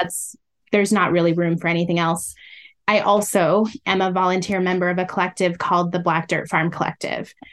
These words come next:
So all of my activism and work on that regard happens in my volunteer capacity in my off time. And it doesn't really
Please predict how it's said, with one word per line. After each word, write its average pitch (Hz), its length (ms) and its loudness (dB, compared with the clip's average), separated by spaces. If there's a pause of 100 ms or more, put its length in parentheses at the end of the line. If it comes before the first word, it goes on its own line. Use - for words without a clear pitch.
So 196 440 0
all 196 180 6
of 220 120 4
my 220 180 4
activism 190 920 0
and 190 280 -2
work 180 400 -4
on 190 180 2
that 175 200 2
regard 226 380 2
happens 185 680 0
in 185 180 -2
my 175 140 2
volunteer 170 500 0
capacity 208 800 0 (220)
in 196 140 2
my 156 160 2
off 151 260 0
time. - 460 -4 (100)
And 170 100 0
it 170 100 0
doesn't 214 300 4
really 190 400 2